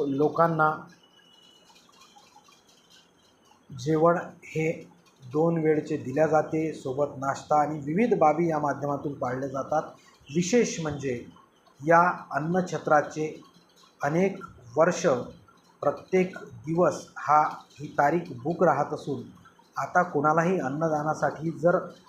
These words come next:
या माध्यमातून अन्नदान करायचं असेल तर त्याला दोन हजार एकतीसची वाट पाहावी लागेल. याचा अर्थ हाच की दोन हजार तीसपर्यंतच्या सर्व तारखा ह्या अन्नछत्रच्या बुक झालेल्या असून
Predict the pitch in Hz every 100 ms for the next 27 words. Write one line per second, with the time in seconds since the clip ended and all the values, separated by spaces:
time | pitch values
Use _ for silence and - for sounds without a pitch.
0 | _ _ 143 160 175 185 180 143 135 127
1 | 160 165 160 175 139 147 156 156 - 143
2 | 151 156 160 160 170 170 165 160 151 156
3 | 131 135 170 165 175 170 175 143 - -
4 | 220 - 202 175 147 - 135 139 143 135
5 | 127 120 - - - - 147 147 - 151
6 | 139 - 151 123 - 165 170 117 - -
7 | - _ _ 165 127 139 156 143 131 147
8 | 151 147 - - 170 196 175 165 151 151
9 | - 151 156 147 - - 180 185 165 -
10 | - 151 160 - 131 - - - _ -
11 | 147 160 165 - - _ _ _ _ _
12 | _ _ _ _ _ _ - 151 180 180
13 | 147 - 143 139 151 131 120 170 120 131
14 | 143 143 135 135 135